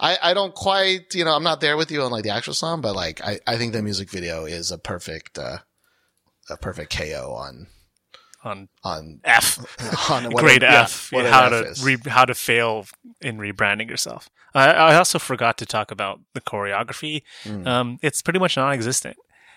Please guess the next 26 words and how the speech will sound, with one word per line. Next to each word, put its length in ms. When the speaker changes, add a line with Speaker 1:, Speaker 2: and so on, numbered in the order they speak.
Speaker 2:
And 520
the 80
parts 360
you 80
do 220
see 440
are 440
basically 720
them 560
doing 300
this 320
weird, 640
outdated 680
dance. 500
Like, 160
Speaker 1:
Yeah. 200
Speaker 2:
there 200
might 200
as 160
well 180
not 300
be 180
any 200
choreography 920
in 200
this. 380